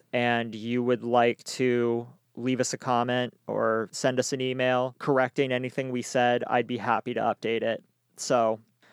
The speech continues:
the first one, Geneviève Bergeron, was twenty-one. She was a second-year mechanical engineering student. Some sources say civil engineering. She was considering a career in music after she graduated due to her talent with it. And talented she was. She played the clarinet,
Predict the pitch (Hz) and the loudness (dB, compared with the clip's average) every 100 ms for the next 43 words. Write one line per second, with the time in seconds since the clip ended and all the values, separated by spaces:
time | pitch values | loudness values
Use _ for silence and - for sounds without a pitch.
0 | _ 135 160 160 - 165 160 131 143 143 | _ -2 0 0 2 2 2 2 0 2
1 | 143 143 127 123 127 120 131 127 123 123 | 2 2 2 2 0 2 2 2 2 -2
2 | 120 - 131 123 117 - - 135 135 131 | -8 -8 -2 0 0 -2 -6 -4 -2 0
3 | 123 120 120 120 - 127 120 117 151 - | 0 0 -4 -6 -2 -2 -2 0 0 0
4 | 151 139 135 131 - 131 127 131 120 123 | -2 2 2 0 -2 -2 2 2 2 0
5 | 120 123 120 120 - 123 120 117 117 - | -2 0 0 -2 0 2 2 2 -2 -8
6 | - - 131 - 123 - 127 - 117 - | -10 -4 -4 2 2 2 -2 0 0 2
7 | 120 117 117 113 113 120 120 120 123 - | 2 2 0 -2 -4 0 0 -2 -4 -2
8 | 151 - 151 175 185 196 - 156 156 160 | -2 -2 -2 0 2 0 -2 0 2 2
9 | 143 131 139 139 135 127 117 123 - 123 | 0 0 0 0 0 0 0 -6 -8 -4
10 | 127 120 127 131 123 117 117 107 123 117 | 2 4 4 0 0 0 0 -4 -4 -2
11 | 113 - 127 123 117 107 110 107 107 - | -4 -2 0 0 -2 -4 -4 -2 -4 -6
12 | _ _ 123 127 123 120 - - - 147 | _ _ 0 0 0 -8 -14 -16 -4 2
13 | 151 151 139 - 127 135 131 123 - 143 | 2 2 -2 -2 0 2 2 0 -4 -6
14 | - 143 131 - 143 139 151 143 147 | 0 0 0 -2 2 2 2 2 2